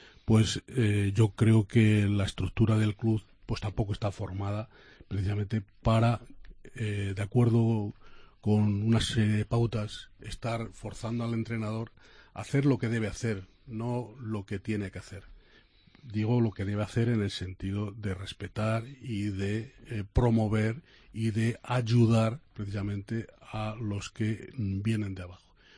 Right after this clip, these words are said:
Yo ahí tengo una teoría que es que me parece que nunca se tutoriza lo suficiente. Inclusive yo tutorizaría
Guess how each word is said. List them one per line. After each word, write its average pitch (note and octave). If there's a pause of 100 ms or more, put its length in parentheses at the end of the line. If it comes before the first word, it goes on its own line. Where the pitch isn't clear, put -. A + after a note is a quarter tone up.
(300)
Yo A2
ahí A2
tengo A2+
una G#2+
teoría A#2+
que G#2+
es - (360)
que G2+
me G#2+
parece A2+
que G#2
nunca A#2+
se -
tutoriza G#2+
lo G2+
suficiente. G#2+ (540)
Inclusive B2+
yo A#2+
tutorizaría A#2